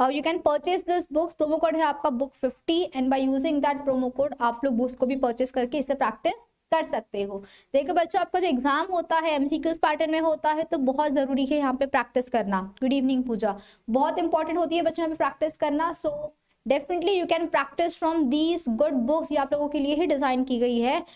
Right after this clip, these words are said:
आप लोग के exam के हिसाब से, importance के हिसाब से ही book को रखा गया है। So <clears throat> let's start the session with some good motivational quote। कुछ, आज Monday है,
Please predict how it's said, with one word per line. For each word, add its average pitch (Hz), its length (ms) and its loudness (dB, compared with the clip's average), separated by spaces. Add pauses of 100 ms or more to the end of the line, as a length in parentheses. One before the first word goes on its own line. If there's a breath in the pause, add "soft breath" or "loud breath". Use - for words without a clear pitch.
(200 loud breath)
आप 254 260 2
लोग 294 120 2
के 320 60 0
exam 262 300 0
के 277 120 0
हिसाब 262 300 0
से, 311 320 -2
importance 269 500 0
के 294 80 -2
हिसाब 269 280 0
से 269 120 -2
ही 285 60 2
book 240 200 -2
को 381 480 -2
रखा 269 260 0
गया 180 200 -4
है। - 200 -16 (600 loud breath)
So 330 140 0
<clears throat> 349 400 0 (1500 loud breath)
let's 370 320 0
start 359 220 2
the 403 180 0
session 359 300 0
with 359 140 0 (180)
some 370 140 0 (100)
good 330 140 2
motivational 320 720 0
quote। 294 360 -2 (680)
कुछ, 339 120 -2 (760)
आज 311 280 0
Monday 294 340 0
है, 349 440 -2